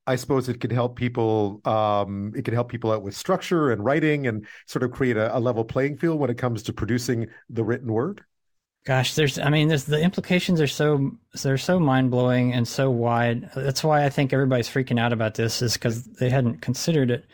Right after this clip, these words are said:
Speaker 2: Um, one thing I worried about, I wrote an article for Fast Company in twenty twenty about deep fakes, which is basically was a term at that time for any kind of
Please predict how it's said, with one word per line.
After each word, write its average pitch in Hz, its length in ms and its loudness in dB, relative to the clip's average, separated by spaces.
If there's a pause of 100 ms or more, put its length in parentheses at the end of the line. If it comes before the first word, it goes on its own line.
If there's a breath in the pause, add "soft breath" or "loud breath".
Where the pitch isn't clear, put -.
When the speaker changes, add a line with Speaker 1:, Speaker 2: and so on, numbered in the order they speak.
(420 loud breath)
Speaker 2:
Um, 131 240 2
one 151 160 4
thing 165 260 2
I 135 180 4
worried 139 420 2
about, 131 400 0
I 127 100 2
wrote 135 220 2
an 131 80 2
article 131 280 0
for - 140 -8
Fast 120 320 -2
Company 123 300 0
in 117 80 2
twenty 120 260 0
twenty 135 460 0 (540 soft breath)
about 120 500 0 (120)
deep 135 280 0
fakes, 127 520 -2
which 131 220 -2
is 113 220 -2 (100)
basically 131 480 0
was 123 180 2
a 123 60 2
term 123 340 0
at 117 100 -2
that 127 180 0
time 117 240 0
for 123 160 -4
any 131 180 0
kind 120 240 -2
of 113 180 -2